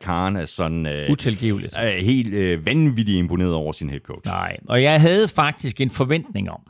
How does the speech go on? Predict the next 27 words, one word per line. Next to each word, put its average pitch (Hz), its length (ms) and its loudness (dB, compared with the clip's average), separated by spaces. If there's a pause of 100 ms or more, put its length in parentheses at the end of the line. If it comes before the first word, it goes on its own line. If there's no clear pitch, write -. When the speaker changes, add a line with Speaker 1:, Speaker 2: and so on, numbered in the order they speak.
(340)
Speaker 2:
at 135 200 2
hvis 151 460 0 (180)
Jaguars 139 540 2
tabte 131 500 -2
i 113 60 2
London, 117 520 0 (380)
så 127 200 2
ville 113 280 2
Urban 107 200 4
Meyer 104 300 2
blive 98 180 -6
fyret. 98 400 -8 (440)
Jags 156 180 2
har 156 120 4
en 131 80 4
fri 160 280 4
uge 131 180 6
nu, 139 340 4 (100)
så, - 260 0 (520)
øh, 110 460 2
altså 110 160 -4
efter, 113 220 0 (180)
efter 117 200 -2
den 113 120 2
her 107 100 4
tur 113 300 2
over, 104 420 4